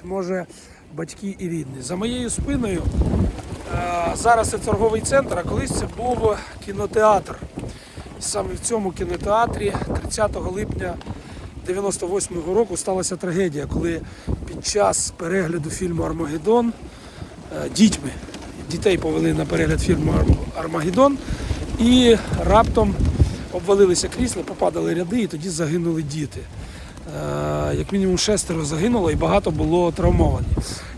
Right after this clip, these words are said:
Я приїхав, хотів знайти хоч якусь згадку про це. Ну, все ж таки, це така серйозна трагедія для міста. Е, тоді воно ще називалося Червоноград, зараз Шептицький.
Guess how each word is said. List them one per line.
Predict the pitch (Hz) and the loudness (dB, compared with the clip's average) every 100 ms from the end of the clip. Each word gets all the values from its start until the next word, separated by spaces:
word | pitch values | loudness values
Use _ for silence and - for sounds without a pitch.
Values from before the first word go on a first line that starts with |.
| - | 2
Я | 233 | 2
приїхав, | - 254 262 240 | 4 2 4 2
хотів | 233 233 233 | 2 0 0
знайти | 202 220 247 | 0 0 0
хоч | 202 220 | 0 -2
якусь | 208 190 | -2 0
згадку | 180 294 - 175 | 2 2 0 -4
про | 175 165 | -2 -2
це. | - 143 123 | -2 -2 0
Ну, | 175 185 175 151 - - - - - | 0 2 2 0 -4 -4 -2 0 0
все | 202 | 0
ж | 196 | 0
таки, | - - 208 196 | 0 0 -2 0
це | 165 - 196 196 196 | -2 -2 0 0 0
така | 185 185 - | 0 -4 -2
серйозна | - 190 226 233 202 | 0 4 4 4 2
трагедія | 190 180 190 175 | 2 4 4 2
для | 160 165 | 0 2
міста. | 196 254 - 175 - - - - - - | 2 2 0 -2 -4 -6 -6 -4 -4 -6
Е, | 160 160 160 156 151 - - - - - - - - | -6 -4 -2 -2 -4 -10 -18 -20 -20 -18 -18 -18 -8
тоді | 160 170 | -4 -2
воно | 156 | -2
ще | - 156 | -4 -6
називалося | 143 151 147 135 - | -4 -4 -4 -6 -8
Червоноград, | 147 151 147 160 208 135 | -6 -4 -2 0 0 0
зараз | 151 143 135 | -2 -4 -6
Шептицький. | - - 208 - 175 | -8 -6 -6 -6 -8